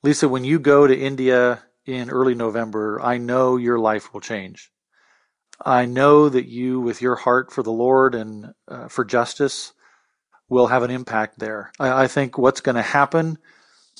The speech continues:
is when you come back, people are gonna wanna get on board. And in fact, we have a link up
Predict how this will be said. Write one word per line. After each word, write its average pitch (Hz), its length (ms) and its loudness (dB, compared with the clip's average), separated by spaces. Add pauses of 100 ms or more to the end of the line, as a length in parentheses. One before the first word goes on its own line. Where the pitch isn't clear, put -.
(140)
is 113 140 -4
when 120 120 -6
you 156 100 4
come 143 200 0
back, 120 500 2
people 143 240 -2
are 131 80 4
gonna 127 160 -4
wanna 120 220 -2
get 117 180 -2
on 113 180 -2
board. 113 320 -2
And 113 140 -8
in 110 60 -12
fact, 127 320 2
we 123 160 -2
have 143 200 2
a 139 60 4
link 127 560 -4
up 120 260 -4